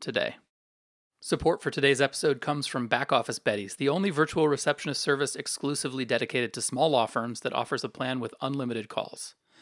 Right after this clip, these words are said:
Their highly specialized service boasts customized call handling, relentlessly friendly team members, and unmatched quality.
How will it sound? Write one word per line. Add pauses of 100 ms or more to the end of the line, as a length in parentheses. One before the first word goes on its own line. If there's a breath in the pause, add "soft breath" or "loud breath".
(140 soft breath)
Their
highly
specialized
service
boasts
customized
call
handling,
relentlessly
friendly
team
members,
and
unmatched
quality.